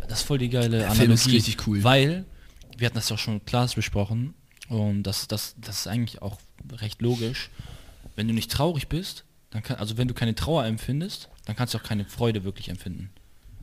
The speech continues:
Speaker 1: Weißt du, was ich meine? Also ohne Trauer gibt's nicht wirklich Freude.
Speaker 2: Hm.
Speaker 1: Du musst traurig sein, um zu wissen, wie es ist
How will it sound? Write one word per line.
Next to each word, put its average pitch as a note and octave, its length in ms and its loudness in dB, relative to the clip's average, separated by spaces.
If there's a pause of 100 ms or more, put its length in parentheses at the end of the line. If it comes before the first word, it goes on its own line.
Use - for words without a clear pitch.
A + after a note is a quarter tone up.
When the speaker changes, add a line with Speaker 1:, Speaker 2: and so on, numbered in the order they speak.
(320)
Speaker 1:
Weißt G#2+ 140 -4
du, C3 40 -2
was A2+ 80 -2
ich - 40 -4
meine? C3 260 -2
Also A2 140 -4
ohne C3 220 2
Trauer B2 360 0
gibt's A#2 220 -4
nicht A#2 120 -6
wirklich G#2+ 220 -6
Freude. G2+ 380 -2 (680)
Speaker 2:
Hm. B2+ 360 6 (840)
Speaker 1:
Du A#2+ 80 -2
musst C#3 260 2
traurig C3+ 360 2
sein, B2 260 2
um G#2 200 -2
zu - 160 -10
wissen, A2+ 360 -2
wie A2 60 -2
es G2+ 120 -4
ist - 380 -6